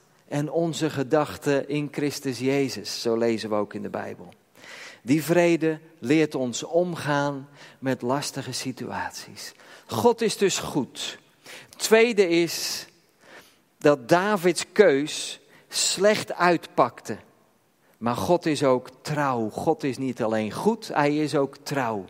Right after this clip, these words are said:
We hebben er net ook van gezongen met elkaar. God van trouw. Die onveranderlijke God.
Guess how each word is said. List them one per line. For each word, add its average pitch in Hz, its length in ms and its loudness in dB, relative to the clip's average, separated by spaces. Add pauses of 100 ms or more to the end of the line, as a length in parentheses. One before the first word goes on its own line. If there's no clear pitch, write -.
(320)
We 139 60 -4
hebben 147 200 0
er 160 100 4
net 180 220 0
ook 175 120 0
van 175 160 2
gezongen 160 360 0
met 123 120 0
elkaar. 104 360 -4 (300)
God - 400 2
van 160 240 0
trouw. 117 420 -4 (640)
Die 143 200 -2
onveranderlijke 143 880 0
God. - 380 -10